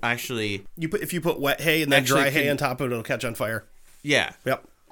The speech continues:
Speaker 1: Um, so that, I don't, I don't know for sure. I'd have to actually talk with my dad or some other farmer to actually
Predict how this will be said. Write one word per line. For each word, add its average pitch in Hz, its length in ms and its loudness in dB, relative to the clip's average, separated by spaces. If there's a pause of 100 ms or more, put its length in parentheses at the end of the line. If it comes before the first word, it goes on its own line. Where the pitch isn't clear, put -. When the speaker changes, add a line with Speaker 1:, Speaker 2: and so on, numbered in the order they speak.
(260)
Speaker 1:
Um, 95 320 -2 (800)
so 147 160 -2
that, 156 260 4
I 156 120 2
don't, 175 120 2
I 170 60 4
don't 170 180 2
know 143 360 0 (440)
for 135 160 -2
sure. 127 600 -2 (400)
I'd 117 80 -2
have 120 120 0
to 113 60 -4
actually 107 220 -8
talk 104 240 -10
with 98 80 -8
my 90 100 -10
dad 98 460 -8
or 78 100 -14
some 98 240 -8
other 95 140 -8
farmer 95 400 -8
to 95 140 -12
actually - 280 -10